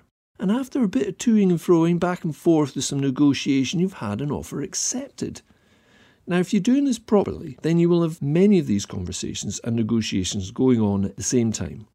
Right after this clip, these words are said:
over a number of months, sometimes even longer. And when a potential deal gets to this stage, it can sometimes be a bit of a surprise. Like, "Wow, someone's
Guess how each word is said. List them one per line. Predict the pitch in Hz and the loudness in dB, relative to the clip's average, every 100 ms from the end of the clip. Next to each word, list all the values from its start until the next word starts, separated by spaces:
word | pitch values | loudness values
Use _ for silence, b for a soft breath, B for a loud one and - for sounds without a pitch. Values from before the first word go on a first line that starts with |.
| _ | _
over | 151 135 | 0 2
a | 139 | 2
number | 170 185 127 | 2 2 2
of | |
months, | 87 90 90 - - _ | 0 -4 -8 -12 -16 _
sometimes | - 139 104 92 | -12 -8 -6 -2
even | 101 92 87 | -2 -2 -2
longer. | 113 110 - - b b b b b b b | -2 -2 -6 -20 b b b b b b b
And | 139 156 | -2 2
when | 226 | 0
a | |
potential | 302 254 180 190 175 143 | 0 -2 0 0 0 -4
deal | 120 147 135 | 0 4 4
gets | 113 131 - - | 4 0 0 -8
to | 120 | -10
this | 113 185 208 | 2 4 4
stage, | - - 82 - - - | -2 -4 -4 -6 -8 -8
it | 147 | -6
can | - 175 | -2 -2
sometimes | 262 392 381 120 | -4 -6 -6 -6
be | - 117 | 0 0
a | |
bit | 143 - - | 0 -2 -4
of | - | -6
a | |
surprise. | - - - 214 294 - - - - | -6 -6 -6 -6 -6 -10 -10 -12 -10
Like, | 90 - - | -10 -10 -8
"Wow, | 190 - 87 - | -8 -4 -6 -6
someone's | - 202 247 147 | 0 2 4 2